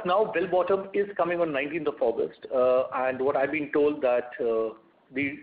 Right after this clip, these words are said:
trailer is being released today. That's another third point, which is a very important point. But the flow of movie is there. If I look at the Suicide Squad, that's coming on fifth August. Conjuring should be released on thirteenth August.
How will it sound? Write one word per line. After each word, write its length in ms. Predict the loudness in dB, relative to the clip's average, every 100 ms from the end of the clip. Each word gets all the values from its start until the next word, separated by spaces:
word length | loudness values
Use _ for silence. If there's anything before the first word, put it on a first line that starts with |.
| -8
trailer 360 | -4 0 2 2
is 120 | 0
being 140 | -2
released 420 | -2 -4 -4 -4 -2
today. 360 | 0 0 -2 -6 _ -20 -20 -20 -10 -2
That's 200 | -2 -2
another 280 | -4 -2 0 0
third 240 | -2 -2 0
point, 240 | 0 0
which 120 | -4
is 60 | -2
a 40 |
very 240 | 0 -2 -4
important 480 | -4 -2 -2 -4 -4
point. 220 | -6 -6 -16 -20 -20 -4
But 320 | 0 0 -4 -10 0
the 100 | 0 2
flow 300 | 2 2 4
of 240 | 2 2
movie 380 | 0 -2 -2 -4
is 140 | 0 0 0
there. 240 | 0 0 -2 -10 -6
If 160 | -2
I 60 | 2
look 220 | 2 2
at 180 | 2 2
the 100 | -2 -2
Suicide 380 | -4 0 0 -2 -4
Squad, 260 | 0 2 0 -10 -18 _ 0
that's 240 | 0 0
coming 220 | -2 0 0
on 140 | 0
fifth 220 | -2 0
August. 360 | 2 2 0 -4 -16 -20 -20 _ _ -2
Conjuring 640 | 0 2 2 2 2 -2 -10 -20 -12 -4
should 120 | -2
be 100 | 0
released 320 | 0 0 0
on 120 | 0 0
thirteenth 360 | -2 0 -2 0
August. 340 | 0 0 -4